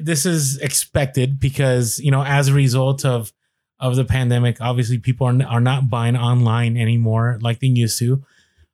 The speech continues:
But, uh, on the day-to-day, should it concern you? I would say no, in the sense that, hey, keep listing, keep sourcing, thing that people buy, people are still buying. I mean, sales have been good for me. Sales have been good for a lot of people out there still.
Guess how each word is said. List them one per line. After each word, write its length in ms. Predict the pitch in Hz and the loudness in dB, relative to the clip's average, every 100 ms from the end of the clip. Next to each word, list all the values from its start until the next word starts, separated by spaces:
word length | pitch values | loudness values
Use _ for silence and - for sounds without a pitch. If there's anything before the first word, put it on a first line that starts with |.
| - | -4
But, 360 | 156 185 - _ _ - 80 - _ _ _ - | -2 -2 -4 _ _ -16 -16 -16 _ _ _ -8
uh, 120 | 156 147 | -6 -2
on 100 | 160 | 0
the 60 | 151 | 0
day-to-day, 720 | 147 196 214 147 175 233 160 | 2 2 2 2 2 2 2
should 200 | - 202 | 2 0
it 80 | 214 | 0
concern 360 | 208 214 226 | 0 0 2
you? 140 | 233 - _ | 2 0 _
I 160 | - 208 | -4 0
would 140 | 262 190 | 0 0
say 160 | 185 | 2
no, 320 | 143 135 214 - _ _ _ _ | 4 4 0 -4 _ _ _ _
in 160 | 170 160 | 0 2
the 100 | 156 | 4
sense 260 | 156 170 151 | 2 2 2
that, 180 | 135 | 0
hey, 200 | 123 170 | 0 0
keep 280 | 135 - 147 | 0 -2 0
listing, 300 | 160 147 170 | 2 2 2
keep 160 | 143 135 | 0 0
sourcing, 460 | 151 147 143 143 139 - - | 0 0 2 0 -2 -12 -4
thing 100 | 143 | 0
that 100 | 127 | 2
people 200 | 139 120 | 2 0
buy, 380 | 110 147 151 147 | 0 2 2 0
people 260 | 143 127 | 0 0
are 40 | 113 | 0
still 300 | - 156 165 | 0 2 2
buying. 460 | 143 139 135 147 139 _ _ _ _ _ - | 4 4 4 2 0 _ _ _ _ _ -2
I 80 | 123 | 0
mean, 80 | |
sales 240 | 120 139 147 | 0 0 0
have 80 | 151 | 2
been 160 | 147 | 2
good 160 | 135 139 | 2 0
for 120 | - | 2
me. 180 | 131 135 | 2 2
Sales 240 | 131 139 135 | 0 0 2
have 80 | |
been 140 | 131 131 | 2 2
good 120 | 135 | 2
for 100 | - | 0
a 60 | 127 | 0
lot 180 | 123 131 | 2 0
of 80 | - | 0
people 300 | 135 127 120 | 0 2 0
out 180 | 117 117 | 0 0
there 140 | 117 | -2
still. 400 | - 117 113 113 | -2 -2 -2 -2